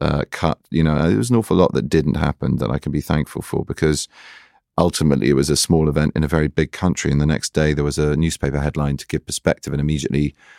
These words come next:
rationalize what had happened to us and, and, uh, you know, give a context for how, uh, this is something to be, uh, got over rather than be traumatized by. A man was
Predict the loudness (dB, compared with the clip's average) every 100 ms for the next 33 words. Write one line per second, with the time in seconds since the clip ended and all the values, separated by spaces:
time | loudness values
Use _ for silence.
0 | _ 0 0 0 0 0 0 0 0 -2
1 | -2 -2 0 0 -2 -4 -4 0 0 -2
2 | -8 _ _ _ _ _ _ -6 -2 0
3 | 0 0 0 0 0 0 0 -2 -4 -2
4 | -2 0 -4 -4 -4 -4 -2 0 0 -4
5 | -4 -2 -2 -4 -4 -6 -4 -4 -4 -4
6 | -4 -4 -2 -4 -4 -4 -4 -4 -8 -6
7 | -4 0 0 0 -2 -2 -2 -2 -2 -2
8 | -2 -2 -6 -6 -2 -2 -2 -4 -6 -4
9 | -4 -4 -8 -20 -20 0 4 6 4 4
10 | 2 2 -2 -4 -8